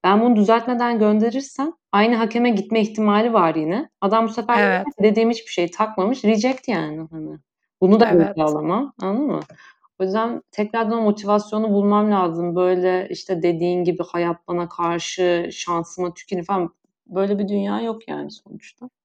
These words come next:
Speaker 2: O konu üzerine ilginç bir kitap okumaya başladım ben. Hatta kitabı bitirmek üzereyim aslında. Ask and It Is Given diye bir çiftin yazdığı bir kitap.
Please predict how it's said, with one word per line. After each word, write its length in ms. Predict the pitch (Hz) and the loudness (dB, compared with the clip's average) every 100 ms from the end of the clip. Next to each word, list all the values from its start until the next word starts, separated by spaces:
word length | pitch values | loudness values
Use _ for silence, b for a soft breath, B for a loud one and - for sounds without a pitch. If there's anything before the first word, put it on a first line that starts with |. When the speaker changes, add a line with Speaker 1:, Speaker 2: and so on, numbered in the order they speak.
| _ _ _ _ | _ _ _ _
Speaker 2:
O 140 | 269 269 | -8 -8
konu 300 | 294 285 330 | -8 -4 -4
üzerine 760 | 302 240 233 208 208 247 311 - | -4 -4 -6 -6 -8 -8 -10 -10
ilginç 480 | 254 233 269 285 277 | -10 -8 -8 -8 -10
bir 100 | 254 | -14
kitap 320 | 233 247 240 | -10 -10 -10
okumaya 520 | 226 226 226 220 208 | -12 -12 -10 -8 -8
başladım 680 | 196 190 - 202 190 196 196 | -10 -10 -12 -14 -12 -14 -10
ben. 300 | 208 277 294 | -8 -8 -10
Hatta 300 | 254 262 330 | -12 -10 -14
kitabı 280 | - 262 226 | -8 -10 -10
bitirmek 400 | 214 226 220 220 | -12 -12 -12 -12
üzereyim 380 | 196 202 196 196 | -10 -10 -10 -12
aslında. 580 | 196 - 208 208 208 b b b _ - | -14 -16 -12 -8 -8 b b b _ -2
Ask 460 | 247 311 330 - - | -2 -2 -8 -16 -6
and 140 | 240 | -4
It 160 | 240 233 | -4 -2
Is 240 | 233 214 | -4 -4
Given 640 | 202 220 202 190 202 247 220 | -4 -4 -4 -8 -10 -14 -10
diye 380 | 220 240 330 359 | -6 -4 -4 -6
bir 140 | 233 - | -10 -10
çiftin 500 | - 247 - 285 269 | -8 -10 -6 -4 -2
yazdığı 680 | 226 190 185 180 196 190 190 | -2 -4 -6 -8 -8 -8 -8
bir 80 | 202 | -16
kitap. 460 | _ - 302 359 | _ -8 -8 -8